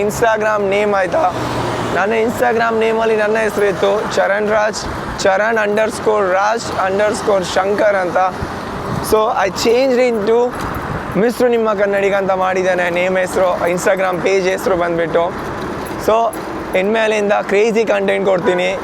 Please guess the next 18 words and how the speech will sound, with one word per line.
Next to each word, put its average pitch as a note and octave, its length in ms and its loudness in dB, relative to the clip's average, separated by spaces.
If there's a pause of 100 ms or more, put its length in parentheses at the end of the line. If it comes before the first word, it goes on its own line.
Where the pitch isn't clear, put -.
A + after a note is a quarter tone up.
(200)
ಯಾವುದೇ G#3+ 460 2
ಆಗಿರಲಿ, G#3 540 4
like, G#3 300 0 (120)
whatever B3+ 440 2
it F#3+ 160 -2
is, E3 60 -2 (500)
ನನ್ನ G3 180 0
ಕೈಯಲ್ಲಿ G#3 300 4
ಆಗಿರೋ G3+ 340 2
ಕಂಟೆಂಟ್ನ F#3 400 0
ನಾನು F3+ 260 0
ನಮ್ಮ F3+ 160 0
ಕನ್ನಡಿಗರಿಗೆ F3 500 0
ಕೊಡ್ತೀನಿ. E3 340 0 (720)
So, G#3 100 4 (960)
today G3 220 2
we G#3+ 180 2
are G3 80 -2